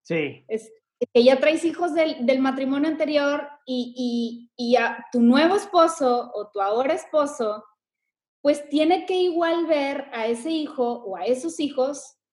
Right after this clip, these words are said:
Speaker 2: como suyos.
Speaker 1: Sí, claro.
Speaker 2: No, no, no estoy diciendo,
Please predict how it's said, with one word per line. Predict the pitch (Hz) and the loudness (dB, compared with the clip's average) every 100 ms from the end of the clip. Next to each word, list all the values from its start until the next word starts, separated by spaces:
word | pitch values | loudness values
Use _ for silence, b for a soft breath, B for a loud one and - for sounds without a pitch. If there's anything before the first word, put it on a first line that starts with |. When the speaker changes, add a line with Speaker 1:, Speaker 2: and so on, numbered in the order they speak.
| _ | _
Speaker 2:
como | 240 220 220 | -4 -4 -4
suyos. | 294 381 466 523 277 - - _ | -4 0 0 0 -2 -8 -20 _
Speaker 1:
Sí, | 165 226 | -14 -12
claro. | - 143 220 b b - | -10 -10 -10 b b 0
Speaker 2:
No, | 277 294 285 | 2 2 4
no, | 285 - - | 4 2 0
no | 277 294 | 2 4
estoy | 294 294 339 | 2 0 0
diciendo, | 320 339 339 302 302 | 2 0 2 2 4